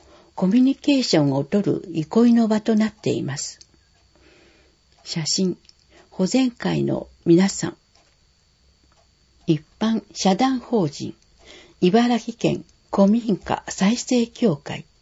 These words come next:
古民家の調査や再生等を行い、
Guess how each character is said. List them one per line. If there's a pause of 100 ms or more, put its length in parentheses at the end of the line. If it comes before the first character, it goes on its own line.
(1200)
古
民
家
の
調
査
や
再
生
等
を
行
い、